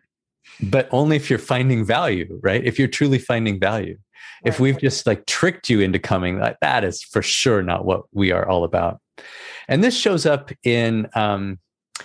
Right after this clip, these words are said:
Speaker 1: in the way, as an example, when we talk about how do we operationalize compassion, you know,
Speaker 2: Mm-hmm.
Speaker 1: that's part of my job. This already happens, not,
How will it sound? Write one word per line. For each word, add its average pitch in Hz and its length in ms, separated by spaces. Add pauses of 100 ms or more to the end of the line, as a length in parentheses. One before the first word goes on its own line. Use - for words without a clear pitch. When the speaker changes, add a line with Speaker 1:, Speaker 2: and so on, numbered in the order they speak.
(160)
Speaker 1:
in 131 120
the 135 60
way, 139 280
as 131 140
an 123 60
example, 107 480
when 110 120
we 110 80
talk 113 200
about 110 280
how 131 140
do 127 80
we 117 140
operationalize 123 1000
compassion, 135 680 (180)
you 104 120
know, 104 80
Speaker 2:
Mm-hmm. 113 80
Speaker 1:
that's 113 140
part - 260
of 113 60
my 113 100
job. 120 360 (920)
This 170 180
already 139 300
happens, 98 500
not, 110 220